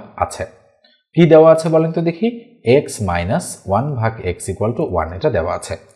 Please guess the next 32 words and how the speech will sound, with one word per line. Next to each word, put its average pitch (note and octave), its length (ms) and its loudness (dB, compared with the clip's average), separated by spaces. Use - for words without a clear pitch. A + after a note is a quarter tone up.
তাহলে D3+ 160 6
সুতরাং C#3+ 420 -2
এখানে B2+ 380 2
এক্স - 340 2
কিউব C3 280 4
মাইনাস G#2 580 -4
ওয়ান A2+ 240 -2
ভাগ A#2 220 -2
এক্স A#2 220 -4
কিউব, A2+ 300 0
এটার G#2+ 180 -4
মান A2+ 220 0
কত? A#2 420 -4
তাহলে G2 180 0
আমরা F2+ 180 0
বলতে F2 300 -2
পারি G2+ 300 -2
এ F#2+ 140 0
কিউব B2 460 2
মাইনাস F2+ 580 -4
বি F#2 440 -2
তার F2 140 -4
উপর F2 200 -8
কিউব। F#2 220 -2
তো F3 60 8
এ E3+ 80 8
কিউব F3 200 6
মাইনাস E3 300 0
বি D#3 120 4
কিউবের D#3 260 0
অনুসিদ্ধান্ত D3+ 580 -2
কি? F3 340 -2